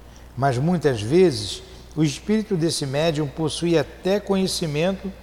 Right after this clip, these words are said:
em estado latente, isto é, conhecimento pessoal ao ser fluídico, e não ao ser encarnado, porque seu corpo atual é um instrumento rebelde ou contrário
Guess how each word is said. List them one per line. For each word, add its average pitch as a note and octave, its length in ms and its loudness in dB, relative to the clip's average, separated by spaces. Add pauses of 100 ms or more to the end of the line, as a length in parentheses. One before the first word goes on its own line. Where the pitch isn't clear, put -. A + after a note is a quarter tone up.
(600)
em G#3 320 4 (420)
estado F3+ 540 2
latente, D#3+ 680 -2
isto C#3+ 240 -4
é, G#2+ 160 0 (100)
conhecimento D3+ 600 -2
pessoal C3+ 680 -2 (240)
ao D#3 160 2
ser E3 200 0
fluídico, F3+ 680 -2 (460)
e E3 100 4
não E3+ 320 4
ao A3 100 4
ser F3+ 240 2
encarnado, C3 800 0 (280)
porque C#3 240 -6
seu F#3 220 0
corpo E3+ 640 0
atual B2+ 600 -2 (300)
é D3 80 0
um F3 80 4
instrumento D#3+ 540 -2
rebelde C#3+ 600 2
ou E3+ 120 0
contrário D3 680 0